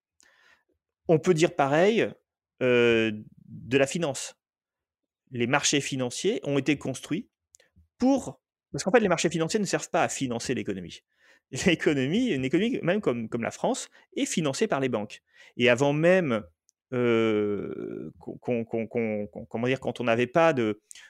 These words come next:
de, de, de, comment dire, de, de, de, d'émissions de, de, d'obligations publiques sur les marchés financiers comme aujourd'hui,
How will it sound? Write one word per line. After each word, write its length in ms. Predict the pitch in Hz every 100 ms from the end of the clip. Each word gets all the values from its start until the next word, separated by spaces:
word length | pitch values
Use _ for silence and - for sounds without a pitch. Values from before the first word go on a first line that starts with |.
| _
de, 180 | 110 110
de, 200 | 104 107
de, 480 | 98 104 101 98 -
comment 200 | 104 110
dire, 160 | 120
de, 180 | 104 101
de, 220 | 92 98
de, 160 | 90 101
d'émissions 560 | 95 117 123 - 139 135
de, 240 | 110 104
de, 180 | 95 107
d'obligations 540 | 117 120 120 113 123
publiques 520 | - 113 117 131 -
sur 120 | 101 104
les 80 |
marchés 200 | 101 -
financiers 380 | 117 113 113 123
comme 160 | 113 101
aujourd'hui, 420 | 104 107 151 262